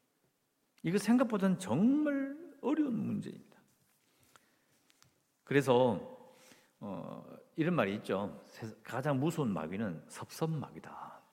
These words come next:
섭섭한 마음이 계속 생기다가 그것이 마음이 상하게 되고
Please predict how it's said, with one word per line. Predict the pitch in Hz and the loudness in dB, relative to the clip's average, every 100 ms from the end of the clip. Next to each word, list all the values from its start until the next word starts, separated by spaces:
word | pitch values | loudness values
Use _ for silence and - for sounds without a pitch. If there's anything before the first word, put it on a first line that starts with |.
| _ _ _ _ _ - _ _ _ | _ _ _ _ _ -20 _ _ _
섭섭한 | - 98 - 101 98 101 95 135 | -16 -14 -8 -4 -2 -2 -2 -6
마음이 | 131 95 101 104 135 147 | -4 -4 -4 -4 -6 -8
계속 | - 76 78 76 - | -8 -6 -6 -8 -10
생기다가 | - 180 147 73 - 185 - - _ _ _ _ | -6 -6 -6 -8 -8 -10 -10 -20 _ _ _ _
그것이 | - 98 104 170 | -10 -8 -6 -4
마음이 | 160 85 127 127 | -2 0 0 -2
상하게 | 98 95 98 | -4 -6 -6
되고 | 87 92 180 226 - | -8 -6 -6 -8 -14